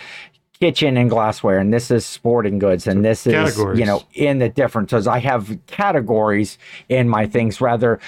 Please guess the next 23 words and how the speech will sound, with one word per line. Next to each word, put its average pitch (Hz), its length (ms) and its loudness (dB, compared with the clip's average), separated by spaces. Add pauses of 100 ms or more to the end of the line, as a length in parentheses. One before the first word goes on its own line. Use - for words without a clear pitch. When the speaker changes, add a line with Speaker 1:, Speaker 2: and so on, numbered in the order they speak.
Speaker 1:
so 151 320 2
I'm 160 220 0
not 160 220 -2
going 143 280 2
to 127 140 0
have 120 500 0 (260)
in 127 440 2 (240)
one 127 380 2
tub, 123 440 0
I'm 113 160 0
not 113 200 -2
gonna 110 200 0
have, 107 440 0 (300)
you 127 160 2
know, 95 260 2 (760)
uh, 131 400 2 (160)
a, 135 100 0
a - 20 0
Nerf 143 320 2
football 123 600 2
and, 117 340 0
and 110 200 2
a, 104 260 2